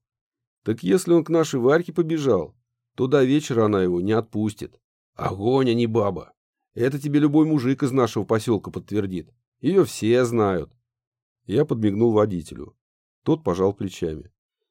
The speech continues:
"Друг попросил подождать", сказал он. "Вот я и подожду, еще немного". "Не, ну, если друг попросил",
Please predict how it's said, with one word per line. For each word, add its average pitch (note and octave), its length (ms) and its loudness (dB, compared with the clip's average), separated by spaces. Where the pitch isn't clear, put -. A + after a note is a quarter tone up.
"Друг C#3+ 320 0
попросил G2+ 480 -2
подождать", F#2 580 -4
сказал E2+ 440 -10
он. D#2 180 -16
"Вот C#3+ 260 2
я B2+ 140 6
и B2+ 60 2
подожду, F2 640 -2
еще G2+ 340 -8
немного". E2+ 560 -10
"Не, A2+ 380 2
ну, A2 300 4
если D#3+ 440 2
друг D3+ 380 0
попросил", B2 760 -2